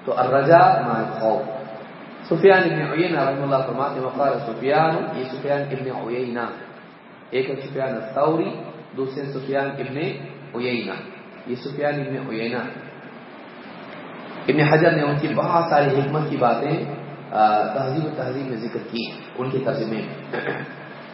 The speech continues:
سفیان ابن عیینہ کہتے ہیں، ما فی القرآن آیت اشد علی من لستم علی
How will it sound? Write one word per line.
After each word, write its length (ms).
سفیان 320
ابن 200
عیینہ 360
کہتے 300
ہیں، 280
ما 340
فی 60
القرآن 600
آیت 320
اشد 440
علی 460
من 480
لستم 560
علی 460